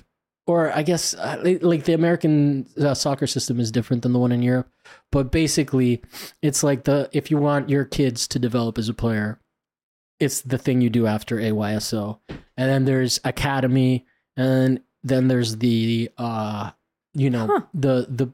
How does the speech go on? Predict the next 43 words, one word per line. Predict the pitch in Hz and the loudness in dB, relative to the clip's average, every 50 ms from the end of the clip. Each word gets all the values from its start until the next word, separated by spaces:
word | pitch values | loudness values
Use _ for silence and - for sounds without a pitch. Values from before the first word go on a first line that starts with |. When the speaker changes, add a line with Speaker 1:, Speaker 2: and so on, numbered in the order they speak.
| _ _ | _ _
Speaker 1:
the | 143 127 139 131 | -6 -4 -2 -2
teams | 131 - - 151 143 139 139 127 - - - - 233 | -2 0 0 2 4 4 2 2 0 -2 -6 -6 -6
Speaker 2:
I | 220 208 | -4 -2
never | 202 - - | 0 0 0
Speaker 1:
probably | - 214 | 0 0
Speaker 2:
got | 202 208 185 | 0 0 0
Speaker 1:
have | - - | -2 -2
Speaker 2:
past | 208 190 185 185 - - | -2 -2 -2 -2 -4 -4
A | 190 180 | -2 0
Y | 180 175 165 165 | 0 0 0 2
S | 170 170 190 - - | 0 0 0 0 0
O, | 427 | 0
<laughs> | - 466 466 - | 0 -2 0 0
I | 392 359 - | -2 0 2
Speaker 1:
No, | - 165 180 190 196 202 202 185 170 156 | 2 2 2 2 2 2 2 0 2 2
Speaker 2:
guess. | 143 | 2
Speaker 1:
yeah, | 156 160 180 202 208 196 | 2 2 2 2 2 2
yeah. | 180 180 190 170 - - | 2 2 2 0 0 0
Speaker 2:
<laughs> | |
Speaker 1:
Well, | 175 170 196 185 | 2 2 2 0
but | 160 143 170 151 | 0 0 -2 0
there's, | 139 180 196 247 - | 2 2 2 2 2
like, | - 180 156 127 | 2 0 0 -2
famous | - - - - 156 165 165 147 - | -6 -6 -2 0 0 2 2 0 0
professional | - 131 - - 143 - - 135 127 | -4 -4 -2 -2 -2 0 0 0 0
players, | 123 - 139 127 123 123 123 120 - - - | 0 0 0 0 2 2 0 -2 -4 -8 -8
like, | - 120 120 117 147 - | -4 -2 -2 -2 -2 -2
Speaker 2:
Yeah. | - 117 110 | -4 -4 -4
Speaker 1:
uh, | 107 104 104 95 - _ _ | -4 -4 -6 -8 -12 _ _
the, | - 127 123 - | -8 -8 -4 0
in | 135 123 | 0 0
the, | 123 120 117 120 110 - | 0 0 -2 -4 -4 -2
in | 135 127 | 0 0
the | 123 123 | 2 2
women's | 120 131 135 135 127 123 - - | 2 2 2 2 0 0 -2 -4
team | - 123 117 113 110 | -4 -4 -2 -2 -4
from, | - - 120 113 | -4 -6 -6 -4
like, | 110 110 107 104 | -4 -6 -6 -6
the | - 117 - | -8 -10 -6
early | - 123 117 113 113 110 | -4 -2 -2 -2 -2 -2
nineties | 110 110 110 113 113 107 104 104 101 - | -2 -2 -2 -2 -4 -4 -6 -6 -8 -8
that, | 107 107 104 101 _ _ | -8 -8 -8 -8 _ _
um, | 107 107 104 101 98 98 101 101 110 | -8 -6 -6 -8 -8 -10 -12 -12 -14